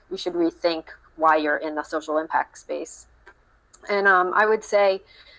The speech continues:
the third is generosity. Um, I think a lot of people really respond well when they're acknowledged properly, uh, when you give them the benefit of the doubt. Um, actually, I would say really communication.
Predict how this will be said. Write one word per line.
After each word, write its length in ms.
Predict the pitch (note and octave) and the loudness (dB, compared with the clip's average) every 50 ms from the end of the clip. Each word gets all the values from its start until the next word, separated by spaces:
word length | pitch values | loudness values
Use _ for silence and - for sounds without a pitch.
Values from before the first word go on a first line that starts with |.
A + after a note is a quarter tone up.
| _ _ | _ _
the 100 | - G#3+ | -8 -8
third 420 | G#3+ _ A#3+ A#3 A#3 A3+ A3 G3 | -4 _ 2 4 4 4 4 2
is 320 | - - F#3 F3+ F3 F3 - - | -2 -4 -4 -4 -4 -6 -10 -10
generosity. 760 | - E3+ F3 E3 D3+ D3+ C#3+ D#3 - - - - - - - - _ _ _ _ _ _ _ _ _ _ _ - | -8 -6 -4 0 2 2 2 2 0 -8 -14 -14 -14 -16 -16 -18 _ _ _ _ _ _ _ _ _ _ _ 4
Um, 380 | F#3 F#3 F3+ F3+ F3+ F3 E3+ - | 4 4 4 4 0 -6 -8 -8
I 80 | - F#3+ | -10 -8
think 180 | F3+ G3 G3+ F#3+ | -6 -4 -2 0
a 40 | |
lot 300 | F#3 F3 F3 F3+ F3+ F#3 | 2 4 6 6 6 4
of 160 | F#3+ F#3 F3+ F3+ - - _ _ _ | 4 0 0 -4 -14 -20 _ _ _
people 540 | - - G#3 G3+ - - F3+ F3 F3 D#3+ D#3+ | -14 -12 -12 -8 -4 0 0 0 0 0 -4
really 220 | D#3+ F3 E3+ E3+ E3+ | -6 -4 -4 -4 -4
respond 560 | E3 E3 - - _ E3 D#3+ D#3 D#3+ D#3+ D3+ | -6 -8 -12 -6 _ -4 -2 -2 -4 -4 -6
well 380 | E3 E3 D#3+ D#3 D#3 D3+ D3 D3+ | -2 0 2 2 4 2 0 -2
when 160 | D#3 E3 E3+ | -4 -12 -10
they're 140 | E3+ D#3+ D#3 | -8 -8 -8
acknowledged 640 | D3+ - E3+ E3 E3 E3 E3+ F3 F3 F3 - - | -8 -6 0 4 6 6 6 4 2 -2 -10 -12
properly, 680 | _ - F#3 E3 D#3+ - - E3+ D#3+ E3 E3 D#3+ D#3+ D#3 _ _ _ _ _ _ _ _ _ _ _ _ _ _ | _ 0 2 2 2 2 -2 -6 -6 -4 -6 -6 -8 -10 _ _ _ _ _ _ _ _ _ _ _ _ _ _
uh, 260 | F3 D#3+ D#3+ D#3+ D#3 D#3+ E3 - | 0 2 2 2 0 -2 -4 -8
when 240 | - F#3+ F3+ F3 F3+ | -8 -6 -6 -4 -4
you 60 | F3 | -4
give 220 | F3 F3+ F3+ F3 F3 | -2 -2 -2 0 0
them 160 | F3+ F3 F3 | 0 0 0
the 60 | F3 | -2
benefit 400 | F3 F3 E3+ E3+ E3+ - - D#3+ | -2 -2 -2 -2 -4 -10 -10 -12
of 100 | E3 D3+ | -10 -10
the 80 | D#3 D#3+ | -10 -8
doubt. 520 | - E3+ E3+ D#3+ E3 E3 E3 D#3+ D#3+ - - _ _ _ _ _ _ _ _ _ | 0 2 4 6 6 6 6 4 2 0 -4 _ _ _ _ _ _ _ _ _
Um, 400 | F3 E3+ D#3+ D#3+ D#3+ D#3+ D#3+ D#3 _ _ _ _ - - | 0 0 0 0 -2 -6 -14 -18 _ _ _ _ -6 -6
actually, 240 | A3 B3+ - - F4 | -6 -4 -4 -4 -4
I 40 | |
would 140 | F4 G4+ G4 | -4 -4 -4
say 80 | - G4 | -4 -2
really 220 | E4+ A#3 G3+ E3+ | 0 0 0 0
communication. 880 | E3+ - - G3 F3 E3+ D#3+ D3+ - - D#3+ C3+ - - - C3+ A2+ | -2 -6 -10 -8 -8 -6 -8 -8 -10 -8 -8 -8 -8 -10 -12 -14 -14